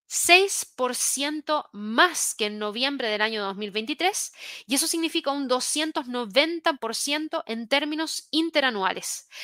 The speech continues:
El crecimiento de la tasa de hash, las continuas mejoras de eficiencia, fue lo que ayudaron a aumentar la tasa de hash operativa media en un dieciocho por ciento intermensual,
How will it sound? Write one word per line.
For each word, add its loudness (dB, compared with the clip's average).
El 2
crecimiento 2
de 4
la 6
tasa 2
de 4
hash, 6
las 0
continuas -2
mejoras 0
de 0
eficiencia, 0
fue 2
lo 2
que 2
ayudaron 2
a 4
aumentar 4
la 4
tasa 0
de 2
hash 4
operativa 2
media 2
en -4
un -6
dieciocho -2
por -2
ciento -6
intermensual, 4